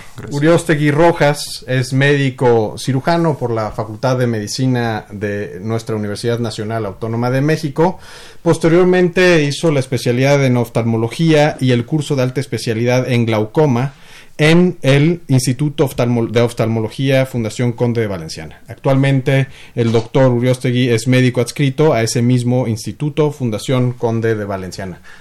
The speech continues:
Speaker 2: Bienvenido, doctor. Buenas tardes.
Speaker 1: Hola, buenas tardes, Sebastián.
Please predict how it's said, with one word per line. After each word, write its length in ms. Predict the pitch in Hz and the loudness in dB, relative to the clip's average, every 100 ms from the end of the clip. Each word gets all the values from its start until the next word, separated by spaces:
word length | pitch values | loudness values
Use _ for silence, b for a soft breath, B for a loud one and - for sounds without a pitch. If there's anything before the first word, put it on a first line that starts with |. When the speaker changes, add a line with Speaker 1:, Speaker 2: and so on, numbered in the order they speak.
| - | -6
Speaker 2:
Bienvenido, 400 | 123 127 143 143 | 0 2 2 0
doctor. 200 | - 139 | -2 -4
Buenas 220 | 131 127 | -4 -4
tardes. 460 | 143 123 104 - - | -4 -4 -6 -14 -10
Speaker 1:
Hola, 220 | 131 131 | -2 0
buenas 300 | 123 131 123 | 2 0 -2
tardes, 380 | 135 120 110 110 | -2 -2 -2 -6
Sebastián. 520 | - 110 107 117 107 | -6 -8 -6 -6 -6